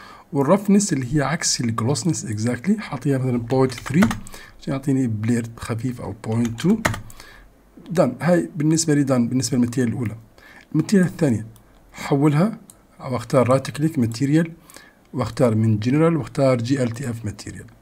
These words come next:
ممتاز، شفت واسحب النقطه اللي هون اللي هي الماب.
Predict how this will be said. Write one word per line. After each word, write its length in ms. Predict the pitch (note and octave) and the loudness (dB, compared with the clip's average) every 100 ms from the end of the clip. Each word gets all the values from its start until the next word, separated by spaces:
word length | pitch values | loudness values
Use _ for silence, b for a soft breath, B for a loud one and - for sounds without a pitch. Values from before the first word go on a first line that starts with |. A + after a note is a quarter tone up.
| B B B B B B B B B B | B B B B B B B B B B
ممتاز، 440 | - F3+ A#2 A2 - - | -2 0 0 -2 -4 -8
شفت 500 | - - A#3 - - | -2 4 2 2 -2
واسحب 420 | D3 F#3 - D3 | 2 2 0 0
النقطه 440 | C#3+ D3+ C3+ - G#2+ | 0 2 -2 -2 -6
اللي 160 | G2 | -4
هون 320 | F#2 D#3+ A3+ | 0 4 4
اللي 280 | - A#2 G#2+ | 2 0 0
هي 60 | A2 | 0
الماب. 320 | G#2 A2 | 0 -2